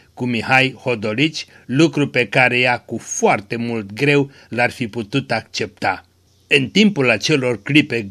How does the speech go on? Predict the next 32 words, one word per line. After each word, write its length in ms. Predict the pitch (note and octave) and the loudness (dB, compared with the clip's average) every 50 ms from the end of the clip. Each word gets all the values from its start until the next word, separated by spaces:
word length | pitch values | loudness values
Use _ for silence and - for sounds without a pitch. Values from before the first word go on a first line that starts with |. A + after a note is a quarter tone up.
| G2+ | -10
grele 400 | G#2 A2+ C3 D3 C#3+ B2+ A#2 A#2 | -4 2 4 4 4 4 2 -2
de 180 | G#2+ G2+ A#2+ A#2+ | -4 -4 -4 -4
zbucium, 680 | A#2+ G#2 G2+ G2+ D3 F3 C#3 - - F#3 F3+ F3+ C#3 - - - - _ | -4 -6 -2 0 2 2 2 4 4 4 4 2 0 -6 -12 -20 -20 _
ea 240 | - A2 B2+ C3 C3 | -4 0 4 6 6
a 80 | C3 A#2 | 6 4
explodat 800 | A2+ G2+ - - - - - A#2+ B2+ A2+ C3 C#3 C#3 C#3 - | 4 0 -4 -8 -8 -6 -4 -2 0 2 4 4 4 2 0
odată: 540 | - A#2 G#2+ C3+ C3 B2+ - - B2 A#2+ - _ _ _ _ _ _ _ | -4 -2 2 2 2 2 2 0 -2 -4 -4 _ _ _ _ _ _ _
„Nu 260 | - D#3+ G3 B3 A#3+ | 2 6 8 8 8
pot 260 | G#3 - F3 E3 C#3+ C#3+ | 8 6 4 4 4 4
să 160 | - E3 D3+ | 4 2 2
fiu 280 | C#3+ - C#3+ C3 B2+ - | 4 4 2 2 2 2
a 140 | - A#2+ B2+ | 0 0 0
lui, 380 | C3+ C3 C3 A2+ G#2 F#2+ F#2 - A2 A2 | 2 2 0 0 -2 -2 -6 -10 -4 2
Doamne, 500 | B2 D3+ E3 F#3 F3+ F3 E3 D#3+ D#3+ D#3 C#3 A2 | 4 6 6 6 6 4 4 4 4 4 4 2
niciodată, 920 | A2 A2+ A2+ C3 F#3 G3+ G3+ - E3 D3+ C3+ C#3+ B2+ A2+ - - A2+ A2+ - - - _ _ | 0 -2 0 4 4 4 4 4 2 2 4 4 4 4 2 -2 -6 -6 -6 -10 -20 _ _
Tu 140 | - F3 E3 | 4 4 4
știi 380 | C#3 - - - - B3 G#3+ G#3 | 6 4 2 0 2 0 0 2
că 140 | - D3 | 4 4
nu 160 | C#3 C3 B2+ G#2 | 4 4 2 0
pot.” 480 | - - A#2+ G#2 - - _ - - _ _ _ _ _ _ _ _ _ _ _ _ _ _ | 0 0 0 0 -2 -4 _ -20 -20 _ _ _ _ _ _ _ _ _ _ _ _ _ _
Și 160 | - - - | -6 -2 0
apoi, 540 | C3+ G#2+ G#2 - A#2 A#2 B2+ C#3+ - - - _ _ | 2 0 0 -2 0 2 2 2 2 0 -6 _ _
ne 140 | - B2 A#2 | -8 -8 -8
spune 520 | - - - - C3+ B2+ A#2+ A#2 A2+ A2 | -8 -6 -4 -2 0 0 0 0 -2 -4
mai 180 | G2+ A2 A2+ A#2+ | -4 -4 -4 -2
departe 540 | G2+ A2 G2+ - C3 C3 C3 - - B2+ A2+ | -2 -4 -2 2 4 2 2 2 -2 -8 -8
povestitoarea, 960 | G2 A#2 A2 G#2+ A2+ G#2+ - - A#2 G2+ G#2 - C#3+ C#3+ C3 B2+ B2+ C3 - _ _ _ - - - _ _ | -6 -6 -6 -6 -6 -8 -8 -10 -12 -8 -2 2 2 2 2 0 -4 -10 -12 _ _ _ -20 -20 -20 _ _
căpșorelul 760 | - F3 C#3+ - - D#3 C3+ B2+ D3+ F#3 G3+ F3+ C#3+ C3 B2 | -2 -2 -2 -2 0 0 0 2 4 4 4 4 4 2 2
ei 300 | A#2 B2 C#3 D3+ D3 C#3 | 2 4 4 4 4 2
căzu 360 | C#3+ C#3 B2+ A#2+ G#2 A#2 - | 0 -2 -2 0 0 -2 -4
pe 180 | G2 - A#2+ G#2+ | -2 -2 -4 -4
piept. 500 | G#2 - - G2+ F#2 E2+ - _ - - | -4 -6 -6 -8 -8 -8 -12 _ -20 -20